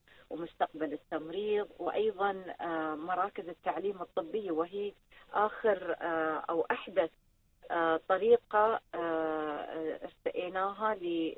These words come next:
لنقل ال-، التعليم الطبي للمرحلة القادمة أو تطويره للمرحلة القادمة، لكي تكون مراكزنا الصحية ومستشفياتنا حاضنة ل-، آه، للتعليم، آه،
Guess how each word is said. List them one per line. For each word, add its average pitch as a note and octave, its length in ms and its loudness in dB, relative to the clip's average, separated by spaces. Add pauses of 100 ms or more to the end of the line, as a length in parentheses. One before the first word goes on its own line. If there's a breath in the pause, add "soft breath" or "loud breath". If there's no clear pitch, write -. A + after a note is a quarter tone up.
لنقل F#3+ 480 -6
ال-، D#3+ 300 -2
التعليم D#3+ 880 -4
الطبي G#3+ 400 0
للمرحلة F3+ 580 -2
القادمة F3+ 720 -4 (300)
أو F3 120 2
تطويره G3 540 -2
للمرحلة F3+ 580 -4
القادمة، F#3+ 600 -4 (400)
لكي F#3 400 -6
تكون - 320 -2
مراكزنا F#3+ 680 -2
الصحية F#3+ 440 -8
ومستشفياتنا F#3 920 -6
حاضنة G3 680 -2 (320)
ل-، E3 420 0
آه، D#3 440 -4
للتعليم، E3+ 1000 -6
آه، C3 200 -6